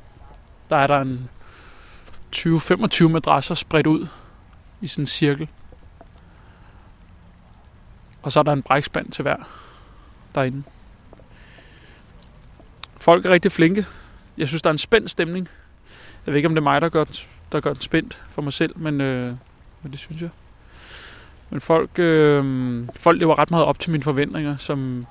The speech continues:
altså, det ligner mange, øh, det ligner meget sådan nogle gamle christianitter, som, som var unge dengang, hvor man spiste L S D-frimærker som bolsjer.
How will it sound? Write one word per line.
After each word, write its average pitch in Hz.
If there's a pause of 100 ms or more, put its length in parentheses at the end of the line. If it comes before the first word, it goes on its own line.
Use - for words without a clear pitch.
(460)
altså, 151 (180)
det 143
ligner 147
mange, 147
øh, 135
det 143
ligner 156
meget 151
sådan 170
nogle 151 (920)
gamle 143
christianitter, 160
som, 143
som 147
var 147
unge 151
dengang, 151
hvor 156
man 156
spiste - (240)
L 135
S -
D-frimærker 151
som 143
bolsjer. 156